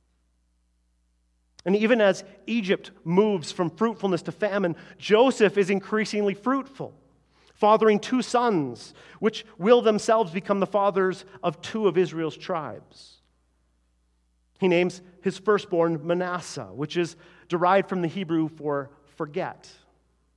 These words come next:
saying, verse fifty-one, "God has made me forget all my hardship and all my father's house."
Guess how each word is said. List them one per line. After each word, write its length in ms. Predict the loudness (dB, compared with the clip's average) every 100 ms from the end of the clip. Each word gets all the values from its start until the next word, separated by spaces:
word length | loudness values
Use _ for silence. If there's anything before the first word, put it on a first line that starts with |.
| _ _ _ _ _
saying, 420 | -10 -4 -2 -2 -2
verse 180 | -4
fifty-one, 680 | -4 -6 -4 -4 -2 -2 -6 -12 _ _ -2
"God 280 | 0 0
has 180 | -2 -2
made 180 | -4 -4
me 140 | -4
forget 520 | -4 -6 -4 -4 -6 -6
all 140 | -4
my 160 | -2 -2
hardship 720 | -2 -2 -4 -8 -10 -10 _ _ _ _
and 140 | -6
all 120 | -4 -2
my 140 | -4
father's 460 | -6 -8 -8 -12 -14
house." 720 | -16 -16 -18 -20 -20 -20